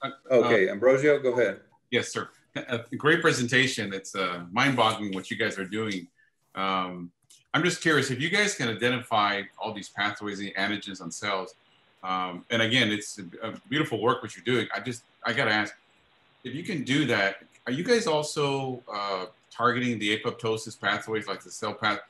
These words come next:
Speaker 1: if, and, you know, kinda kill them from within?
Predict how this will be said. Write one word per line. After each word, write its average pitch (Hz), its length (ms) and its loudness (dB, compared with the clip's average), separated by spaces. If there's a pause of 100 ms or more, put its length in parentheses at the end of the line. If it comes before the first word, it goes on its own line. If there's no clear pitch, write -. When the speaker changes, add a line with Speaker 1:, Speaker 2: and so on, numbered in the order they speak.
(300)
Speaker 1:
if, 113 100 -8 (160)
and, 107 200 -4 (260)
you 147 80 0
know, 101 240 2
kinda 139 240 2
kill 156 260 2
them 143 140 2
from 110 160 -2
within? 98 340 0